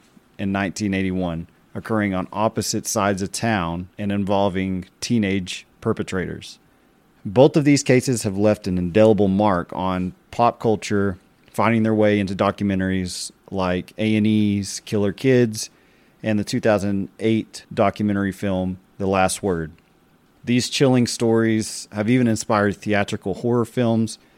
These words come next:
such as Johnny Frank Garrett's Last Word and others that are soon to be in the works.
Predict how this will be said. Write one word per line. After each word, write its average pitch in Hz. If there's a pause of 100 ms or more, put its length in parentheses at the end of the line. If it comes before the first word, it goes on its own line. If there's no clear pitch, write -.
(440)
such 101
as 92
Johnny 104
Frank 95
Garrett's 92
Last 90
Word 107 (200)
and 107
others 95
that 92
are 101
soon 98 (120)
to 98
be 101
in 90
the 87
works. -